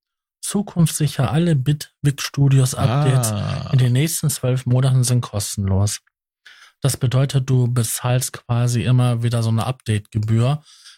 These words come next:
Speaker 1: Das machen andere Hersteller auch, indem sie dann halt zweimal im Jahr, ähm, einmal eine kleine und dann einmal eine große Version Update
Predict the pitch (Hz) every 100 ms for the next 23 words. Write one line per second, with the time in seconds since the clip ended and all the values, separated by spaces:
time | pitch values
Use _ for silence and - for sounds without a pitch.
0 | - 123 139 139 143 117 151 143 127 127
1 | - 127 120 110 120 160 165 - 131 120
2 | 123 123 117 117 113 117 - - 123 123
3 | 123 117 107 110 110 117 123 127 _ _
4 | _ _ _ _ _ _ _ - 117 113
5 | 110 110 - _ _ 131 135 127 117 113
6 | - 135 165 185 165 151 151 127 131 143
7 | 156 135 - 104 127 120 120 104 107 98
8 | - 104 95 120 117 104 -